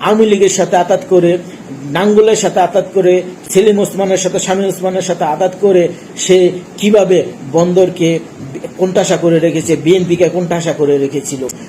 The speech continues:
তারা তাদের পরিবারের পরিচয় দেয় জালাল হাজি পরিবার। আর এই জালাল হাজি পরিবার কি সারা জীবনে কি ই, ই, এই বিএনপির ই করছে, কাম করছে? জালাল হাজি সেই কবে মারা গেছে? তারপরে আন্দোলনে কার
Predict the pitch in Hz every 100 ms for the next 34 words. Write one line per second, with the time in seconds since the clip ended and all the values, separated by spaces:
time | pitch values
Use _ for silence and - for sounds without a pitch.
0 | - 160 165 165 170 160 175 175 190 190
1 | 196 190 180 180 - - 208 202 214 202
2 | 170 170 151 - 160 190 175 160 160 160
3 | 160 147 131 123 151 165 143 147 196 185
4 | 180 180 185 185 185 180 190 170 - -
5 | - - - - - - 165 160 165 185
6 | 190 185 190 240 233 - - 190 226 214
7 | 220 226 226 165 156 160 147 185 175 208
8 | 208 - - 190 202 220 226 220 196 147
9 | 170 196 220 190 160 160 196 196 190 180
10 | - 208 214 - 208 220 214 208 190 165
11 | 147 - - - - 170 180 196 220 190
12 | 180 196 202 208 202 196 156